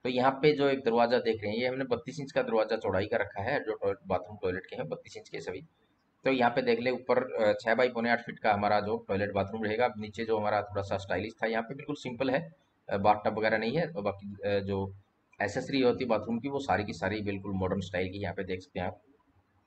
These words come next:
और आगे मैं आपको दिखा देता हूँ हमारा जो एक bedroom और है, बिल्कुल corner पे है वो,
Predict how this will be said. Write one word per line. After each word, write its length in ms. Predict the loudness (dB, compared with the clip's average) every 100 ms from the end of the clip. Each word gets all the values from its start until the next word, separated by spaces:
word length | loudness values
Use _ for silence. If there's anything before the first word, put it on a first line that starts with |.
| 0
और 220 | 6 6 6 4 2 -4 -18 _ _ _ 2
आगे 340 | 2 4 2 4
मैं 120 | 4
आपको 260 | 4 2
दिखा 240 | 2 4 2
देता 200 | 4 2
हूँ 100 | 4
हमारा 220 | 4 4
जो 200 | 4 0 -2
एक 100 | 0
bedroom 260 | 0 2 -4
और 200 | -2 -2 0
है, 120 | -2
बिल्कुल 500 | -4 _ -12 -8 -4
corner 300 | -2 0 0
पे 120 | 0
है 80 | 0
वो, 240 | 0 -2